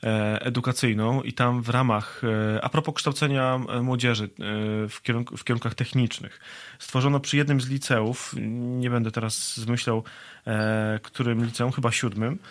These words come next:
mm, ośrodek wsparcia i, i rozwoju. E, i nie współpraca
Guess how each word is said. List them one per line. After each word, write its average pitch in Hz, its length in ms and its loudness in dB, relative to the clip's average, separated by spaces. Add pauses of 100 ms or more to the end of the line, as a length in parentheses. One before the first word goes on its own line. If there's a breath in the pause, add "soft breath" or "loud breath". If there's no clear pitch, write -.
(380 loud breath)
mm, 120 280 0
ośrodek 165 400 2
wsparcia 160 520 2
i, 143 320 2 (220)
i 151 120 6
rozwoju. 117 640 4 (440 loud breath)
E, 113 440 4 (240)
i 147 220 2
nie 165 220 4
współpraca 120 1000 4